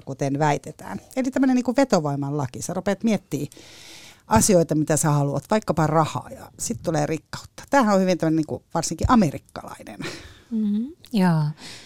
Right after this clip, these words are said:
Speaker 2: Mä itse ajattelen, että se on todella vaarallinen ajatusmalli. Ja se voi johtaa, johtaa todellisiin niinku, ö, tragedioihin, että jos ihmiset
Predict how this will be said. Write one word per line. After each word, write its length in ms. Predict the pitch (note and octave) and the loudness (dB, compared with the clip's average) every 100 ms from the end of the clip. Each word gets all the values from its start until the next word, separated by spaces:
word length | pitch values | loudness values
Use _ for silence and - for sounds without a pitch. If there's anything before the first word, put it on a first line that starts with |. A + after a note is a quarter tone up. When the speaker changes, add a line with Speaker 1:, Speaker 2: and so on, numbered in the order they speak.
| - _ _ - | -20 _ _ -2
Speaker 2:
Mä 80 | F3 | 0
itse 280 | F#3 - A#3 | 2 2 4
ajattelen, 480 | G3+ F3 E3+ D#3+ D#3+ | 4 4 0 -2 -2
että 260 | D#3+ - - | -4 -6 -6
se 140 | E3+ | -2
on 180 | D#3 D3+ | -2 -2
todella 360 | E3+ E3 D#3 D3+ | -2 0 0 0
vaarallinen 720 | D#3+ D3+ D3 F#3 G3+ G#3 G3+ _ _ _ _ _ - | -2 -2 -4 -6 -4 -4 -6 _ _ _ _ _ -2
ajatusmalli. 760 | F3 E3 - - - G#3 - - _ _ _ _ _ _ _ _ - | -2 -2 -6 -6 -4 -2 -4 -6 _ _ _ _ _ _ _ _ -4
Ja 100 | E3 | 0
se 180 | E3+ D#3+ | 2 4
voi 200 | F3 F3 | 4 4
johtaa, 600 | F3 - - D#3 D3+ D3 _ | 2 0 0 0 0 -2 _
johtaa 340 | E3+ - E3 D3+ - | -8 -6 -6 -6 2
todellisiin 680 | G3+ E3+ C#3+ B2+ - F#3 F#3+ | 4 4 2 0 -4 -6 -6
niinku, 340 | F#3 G3+ G3+ | -4 -4 -4
ö, 80 | A3 - _ _ _ _ _ F#3 E3+ E3 - | -4 -6 _ _ _ _ _ -4 -2 -4 -6
tragedioihin, 840 | - - - E3 - - G#3+ G3 E3 | -2 0 0 0 0 0 0 0 -2
että 240 | G3 - | -2 -2
jos 160 | E3 D#3+ | -2 2
ihmiset 480 | E3 D3+ D3 - | 2 2 -2 -6